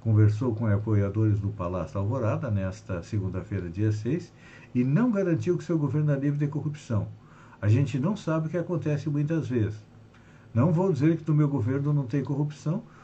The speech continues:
porque a gente não sabe o que acontece. Se tiver qualquer problema no meu governo, a gente vai investigar isso", afirmou. Ele alegou que não consegue dar conta dos milhares de servidores comissionados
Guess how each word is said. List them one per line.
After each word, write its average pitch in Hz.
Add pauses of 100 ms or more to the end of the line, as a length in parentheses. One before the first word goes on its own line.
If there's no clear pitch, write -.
(160)
porque 156
a 160
gente 156
não 185
sabe 170
o 160
que 175
acontece. 135 (560)
Se 117
tiver 113
qualquer 110
problema 104
no 98
meu 98
governo, 120
a 139
gente 127
vai 123
investigar 123
isso", 110
afirmou. 104 (2000)
Ele 92
alegou 123
que 151
não 117
consegue 107
dar 87
conta 117
dos 90
milhares 98
de 110
servidores 101
comissionados 104